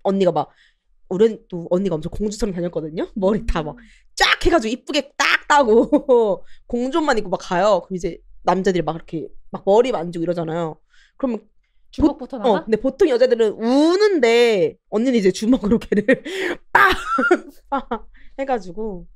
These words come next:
Speaker 1: 이제
Speaker 2: 음.
Speaker 1: 선생님 전화 오고 이랬었죠. 딸은 그렇게 키워야죠.
Speaker 2: 맞죠, 맞죠.
Speaker 1: 근데 저는 우는 타입이었거든요. 누가 저 뭐라 괴롭히면 막 울어요. 그래서 근데 울-, 울고 엄마한테 못 일러. 왜냐면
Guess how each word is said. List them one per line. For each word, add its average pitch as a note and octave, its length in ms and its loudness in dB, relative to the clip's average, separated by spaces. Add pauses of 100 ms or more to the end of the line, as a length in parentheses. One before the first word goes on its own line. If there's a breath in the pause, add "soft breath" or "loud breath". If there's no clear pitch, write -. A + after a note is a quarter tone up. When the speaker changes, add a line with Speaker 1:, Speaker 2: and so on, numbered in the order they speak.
(360)
Speaker 1:
이제 F#3 200 -8
Speaker 2:
음. F3+ 60 -6
Speaker 1:
선생님 D4 260 -4
전화 G#3 280 -2
오고 E3+ 640 -8
이랬었죠. - 380 -12 (640)
딸은 G#4 260 0
그렇게 C4 260 -2
키워야죠. F4+ 500 -4 (720)
Speaker 2:
맞죠, B3+ 340 -6
맞죠. A3+ 260 -10
Speaker 1:
근데 A#3+ 120 -8
저는 C4 260 2
우는 C#4+ 280 -2
타입이었거든요. D#3+ 800 -2 (140)
누가 F#3+ 320 2
저 F3 180 0
뭐라 F3 420 -2
괴롭히면 F3 880 -4 (400)
막 - 180 -4
울어요. G#3+ 520 2
그래서 F#3+ 460 -4 (180)
근데 B3+ 180 -4
울-, C4+ 460 -4
울고 C#4+ 340 2
엄마한테 A#3+ 340 0
못 F#3+ 140 -6
일러. A3 340 -2
왜냐면 G3 420 -6